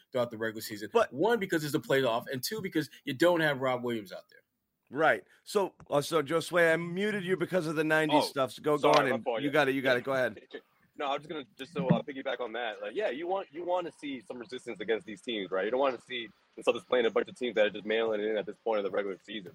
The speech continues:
Speaker 3: So this is good in that sense. And also, Al Horford, man, what a sneaky, like, low-key, uh, you know, just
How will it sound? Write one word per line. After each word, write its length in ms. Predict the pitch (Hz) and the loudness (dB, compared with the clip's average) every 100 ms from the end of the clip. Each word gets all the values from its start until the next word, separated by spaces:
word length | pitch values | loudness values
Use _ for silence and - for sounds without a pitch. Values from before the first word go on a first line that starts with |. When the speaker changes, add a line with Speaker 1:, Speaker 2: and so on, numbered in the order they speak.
| 87 | -6
Speaker 3:
So 160 | 92 - - - | -6 -6 -14 -10
this 140 | 147 | -6
is 120 | 185 147 | -4 2
good 160 | 156 | 4
in 80 | 139 | 4
that 180 | 127 117 | 2 4
sense. 260 | 127 123 | 2 2
And 80 | 120 | 2
also, 460 | 120 143 - 104 95 _ _ - | 0 0 2 0 0 _ _ -4
Al 160 | 180 165 | -2 0
Horford, 440 | 165 - 101 80 _ _ _ | -2 -2 -8 -10 _ _ _
man, 240 | 170 151 90 | 0 0 0
what 200 | 95 208 | -2 -4
a 80 | |
sneaky, 880 | 202 - 165 175 185 160 156 147 127 - _ _ | -6 -2 0 0 -4 0 0 0 -6 -12 _ _
like, 260 | - 123 113 - 110 | 0 0 0 -4 -4
low-key, 920 | 123 180 190 - 185 175 147 127 123 - _ _ _ _ | 2 4 2 -4 -8 -6 -6 -8 -12 -20 _ _ _ _
uh, 300 | 120 123 117 - 92 - _ - | -4 -2 -2 -4 -10 -16 _ -12
you 140 | 160 | -4
know, 280 | 139 107 101 - | -2 -2 -4 -6
just 200 | 135 | -6